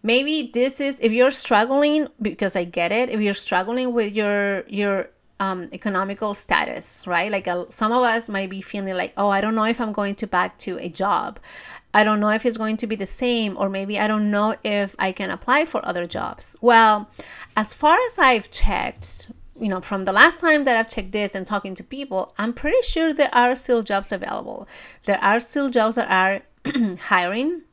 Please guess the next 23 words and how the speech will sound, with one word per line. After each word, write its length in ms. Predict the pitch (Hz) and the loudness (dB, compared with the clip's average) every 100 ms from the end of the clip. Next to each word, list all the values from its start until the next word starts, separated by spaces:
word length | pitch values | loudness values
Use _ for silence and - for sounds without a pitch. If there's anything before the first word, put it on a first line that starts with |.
| _ _ _ _ - - _ - | _ _ _ _ -20 -20 _ -4
There 200 | 196 226 | 4 6
are 220 | 214 226 | 8 6
still 480 | 247 - 254 233 233 - _ - | 6 2 4 4 2 -4 _ -4
ways 520 | 190 185 220 294 - - - | 2 2 2 -4 -8 -16 -8
to 720 | - 233 220 208 202 180 - _ _ 196 | -2 0 0 -2 -4 -6 -10 _ _ 2
get 240 | 214 - | 2 2
income, 420 | 196 185 240 311 403 359 - - - - | -2 -4 -2 -2 -4 -12 -20 -20 -16 -4
even 280 | 214 240 247 | 0 2 6
though 80 | |
it 120 | 247 240 | 6 4
feels 560 | 226 214 214 220 - - _ - | 2 2 0 -4 -10 -12 _ 0
that, 480 | 208 202 190 - - _ | 6 8 6 4 -6 _
quote 300 | - - 214 | -4 2 4
unquote, 640 | 202 196 - 233 196 190 208 | 2 2 6 8 6 2 -4
because 600 | 196 190 185 - - - _ _ - | -4 -2 -2 -4 -8 -12 _ _ -4
people 280 | 247 247 240 | 0 6 8
will 140 | 233 - | 6 4
always 320 | 202 190 202 | 2 2 -2
say, 160 | - 180 | -2 -2
"Oh, 140 | 185 | 0
economy 380 | 175 - 196 185 | 0 0 -4 -4
is 140 | 170 - | -6 -6
crashing." 640 | - 160 - 156 139 | -4 -2 -2 -4 -8